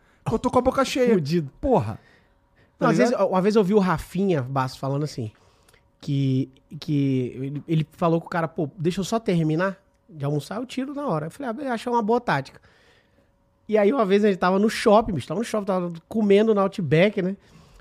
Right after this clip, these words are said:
Speaker 2: Bicho, frango, asa de frango, tipo, com a boca toda de chopp, aí pega o chopp assim. Aí o cara,
Speaker 1: Tudo
Speaker 2: "Pô,
Speaker 1: melado.
Speaker 2: pô, irmão, tirar uma foto?" Eu falei, "Cara, eu, deixa eu só terminar de comer." O cara, "Pô, é sério?"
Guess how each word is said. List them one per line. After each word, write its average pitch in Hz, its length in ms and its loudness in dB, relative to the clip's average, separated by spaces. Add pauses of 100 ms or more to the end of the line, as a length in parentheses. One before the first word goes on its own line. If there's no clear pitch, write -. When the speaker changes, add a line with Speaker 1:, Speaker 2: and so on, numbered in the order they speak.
Speaker 2:
Bicho, 196 380 2
frango, 220 600 4 (300)
asa 220 240 4
de 233 140 6
frango, 233 480 6
tipo, 156 320 -4 (360)
com - 100 -8
a 208 40 0
boca 233 460 4
toda 262 340 -4 (300)
de 208 180 -2
chopp, 233 640 4
aí 214 100 -4 (240)
pega 220 220 0
o - 20 0
chopp 220 300 0
assim. 208 480 -4 (760)
Aí - 80 -2
o 226 40 0
cara, 254 240 2
Speaker 1:
Tudo 139 100 0
Speaker 2:
"Pô, 359 60 4
Speaker 1:
melado. 214 420 0
Speaker 2:
pô, 320 100 4
irmão, 311 440 4
tirar 294 180 2
uma 254 120 6
foto?" 277 420 2
Eu 208 60 0
falei, 214 200 -2
"Cara, 214 380 -2 (340)
eu, 196 80 -4
deixa 233 240 -2
eu 233 40 -4
só 277 120 0
terminar 269 320 0
de - 80 -6
comer." 240 380 2 (240)
O - 20 -20
cara, 294 100 -18
"Pô, 214 80 -8
é 123 60 -6
sério?" 208 560 0